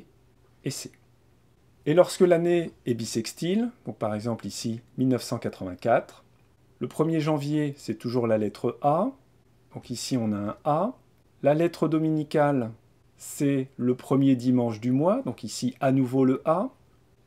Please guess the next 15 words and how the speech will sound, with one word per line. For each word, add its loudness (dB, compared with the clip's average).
Mais 2
comme 4
l'année 4
est -2
bissextile, -4
on -2
a 4
besoin 0
d'une -2
autre 0
lettre. -6
Donc -6
on 0
va 6
rajouter -2